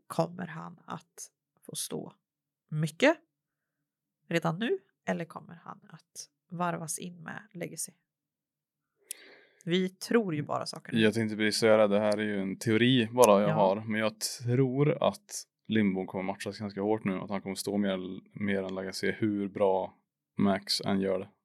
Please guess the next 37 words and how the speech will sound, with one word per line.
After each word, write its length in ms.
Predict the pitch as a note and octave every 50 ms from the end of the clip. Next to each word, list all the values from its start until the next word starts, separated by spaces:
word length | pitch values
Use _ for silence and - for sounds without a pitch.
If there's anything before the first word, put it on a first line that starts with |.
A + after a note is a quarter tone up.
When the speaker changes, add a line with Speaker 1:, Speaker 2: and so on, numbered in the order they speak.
| _ _ _ _ _ _ _ -
Speaker 1:
Ja. 200 | G3+ F#3+ E3+ - - _ _ _ _ _ _ _ _ _ _ _ _ _ _ _ _ _ _ _ _ _ _ _ _ - -
Speaker 2:
Eh, 120 | - - -
jag 100 | - G2
tycker 220 | - B2+ A#2+ - A#2
li-, 120 | B2 B2+
nästan 360 | B2 C3 C3+ - - B2 A#2+
lite 160 | C3+ C#3 C3+
synd 460 | C#3 - - - C#3 C#3+ D#3 D#3 D3+ D3+
om, 300 | D3 D3 C#3+ C#3+ C3+ C3+ - - - -
om 380 | - - B2 B2+ A#2+ A2+ - - - -
Lagacé 520 | - A2+ A2+ A2+ A2+ G#2+ - - A2+ G2 F#2+ - _ _ _ -
på 360 | - A#2+ G#2+ G2+ G2+ G2 G2
det 260 | G2 G2+ G2+ G2 F#2+
också. 220 | F2+ - - G2
Att 80 | F#2+ -
det 80 | G2+ G2
känns, 400 | - - A2 G#2 G2 G2+ - -
det 160 | - G2+ G2+
känns 480 | - - - B2+ B2+ C3 B2+ B2+ -
inte 220 | C3 B2+ B2 - G#2+
riktigt 160 | G#2 G2+ -
som 100 | - G2+
det 80 | F#2+ F#2
spelar 220 | - - G#2+ G#2
någon 140 | G2+ G2 G2
roll 240 | A2 A#2+ B2+ B2+ A#2+
hur 80 | B2+
bra 280 | A#2 G#2+ G#2 F#2+ F#2 G2
han 140 | G2 F2+ F2+
är. 200 | F2+ E2+ F2 F#2 - _ _ _ _ _ _ _ _ _ _ _
Så 140 | - - A2
kommer 300 | - - A2 G2 G2 G2
Lindbom 340 | G2 G2+ G2+ F#2+ F#2+ G2 G#2+
ändå 200 | G#2 G2 F#2+ F#2+
vara 120 | F#2+ F#2+
första 240 | - - - - G2
valet. 260 | F#2+ F#2 G2 G#2 -